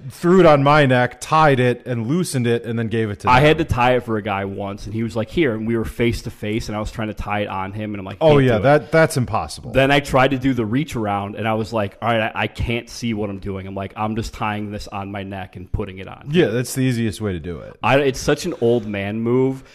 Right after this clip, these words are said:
Speaker 2: to be able to tie it, like, the reach around, and then my mom used to have to tie ties for me, and she must have learned how to do it facing me because that's how she always tied them.
Speaker 1: Mm-hmm.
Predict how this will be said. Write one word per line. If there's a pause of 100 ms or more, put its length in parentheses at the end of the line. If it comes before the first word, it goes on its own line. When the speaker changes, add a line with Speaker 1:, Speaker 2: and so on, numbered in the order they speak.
(160)
Speaker 2:
to
be
able
to
tie
it,
like,
the
reach
around, (340)
and
then (120)
my
mom
used
to
have
to
tie
ties
for
me,
and
she (180)
must
have
learned
how
to
do
it
facing
me
because
that's
how
she
always
tied
them.
Speaker 1:
Mm-hmm.